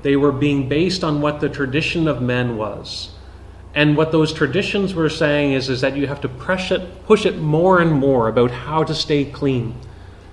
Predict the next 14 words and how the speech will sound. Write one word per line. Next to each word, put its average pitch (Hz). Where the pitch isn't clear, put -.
And 135
ultimately, 185
they 151
were 151
in 147
this -
endless 208
game 131
of 120
washings 123
in 139
order 147
to 147
say 135